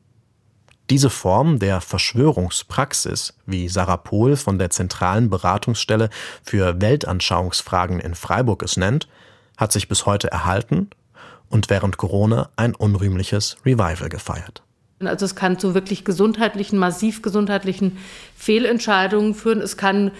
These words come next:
Speaker 2: weitergedacht dazu führen, und leider hatten wir davon auch ein paar Fälle, dass man sagt, ich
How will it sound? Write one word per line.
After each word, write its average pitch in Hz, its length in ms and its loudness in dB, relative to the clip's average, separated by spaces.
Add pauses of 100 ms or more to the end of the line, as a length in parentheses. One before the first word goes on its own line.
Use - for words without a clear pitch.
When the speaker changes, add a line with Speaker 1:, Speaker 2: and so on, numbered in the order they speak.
(280)
Speaker 2:
weitergedacht 208 920 4
dazu 202 340 0
führen, 214 320 2
und 190 100 0
leider 185 260 2
hatten 196 180 -2
wir 190 60 0
davon 185 360 -4
auch - 320 0
ein 226 80 0
paar 220 180 -2
Fälle, 208 200 -2
dass 196 160 -4
man 185 140 -2
sagt, 180 260 -4
ich - 360 -8